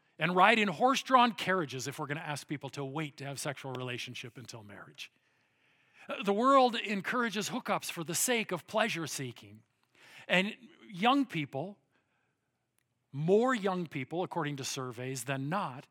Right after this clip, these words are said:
believe that you should live with someone and experience sexual relationship with them before marrying them than believe the other way. The results of this culture have been catastrophic.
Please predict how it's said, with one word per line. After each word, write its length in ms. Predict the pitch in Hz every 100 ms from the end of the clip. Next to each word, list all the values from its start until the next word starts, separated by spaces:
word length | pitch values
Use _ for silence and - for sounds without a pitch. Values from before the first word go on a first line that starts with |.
| _ _ -
believe 440 | 170 175 196 214 160
that 140 | 175
you 200 | 170 156
should 400 | - - 277 240
live 260 | 139 139 113
with 140 | 120
someone 400 | - 123 117 180
and 140 | 165
experience 400 | 135 - 143 131
sexual 320 | - 135 143 127
relationship 600 | 127 127 - 120 135 -
with 120 | 127
them 160 | 143 - - - 131
before 380 | 151 - 180 170
marrying 400 | 202 170 135 131
them 180 | 139
than 160 | 143 147
believe 400 | 139 139 156 135
the 120 | 139
other 300 | 170 175 170
way. 300 | 117 92 90 _ _ _ _ _ _ _ _ _ _ _ _ _ _ _ _ _ _ _ _ _ _ _ _ _ _ _ _ _ _ -
The 60 | 127
results 440 | 151 135 185 -
of 120 | 143
this 460 | 143 147 - - - -
culture 320 | 156 143 147
have 100 | 123
been 120 | 123
catastrophic. 840 | - 120 120 - 107 - - -